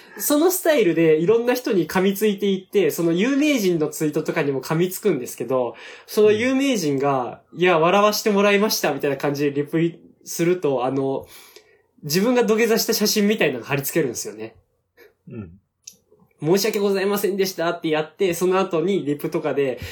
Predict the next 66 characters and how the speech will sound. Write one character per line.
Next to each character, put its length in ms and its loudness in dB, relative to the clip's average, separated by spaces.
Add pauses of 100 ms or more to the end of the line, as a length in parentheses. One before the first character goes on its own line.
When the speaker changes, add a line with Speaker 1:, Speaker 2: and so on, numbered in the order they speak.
(140)
Speaker 1:
「い 40 -4
や、 120 0
み 100 0
ん 20 0
な 100 0
こ 100 -2
ん 60 2
な 80 4
こ 60 0
と 40 -12
言 80 0
っ 40 -8
ち 60 -2
ゃ 60 2
ダ 100 0
メ 80 2
で 100 2
す 140 -6
よ。 160 -6
こ 140 -4
の 100 4
人 140 -6
こ 160 -4
う 80 4
い 60 4
う 40 0
風 160 -4
に 200 0
い 20 -4
い、 60 -6
素 100 -6
敵 180 -2
な 80 -2
方 140 -2
で 100 2
す 80 -6
か 60 2
ら 100 2
ね」 160 2
み 80 -2
た 80 0
い 20 2
な 60 -2
感 180 -2
じ 80 -8
で 100 0
フ 120 -2
ォ 40 0
ロ 100 2
ー 60 -4
し 100 -10
て、 220 -2
そ 200 -2
の 120 -2 (300)
雑 240 0
魚 100 2
ム 180 4
ー 40 2
ブ 100 -2
を 60 -4
す 140 -2
る 80 0
と 80 -2
い 140 -8
う 60 -14
か。 320 -12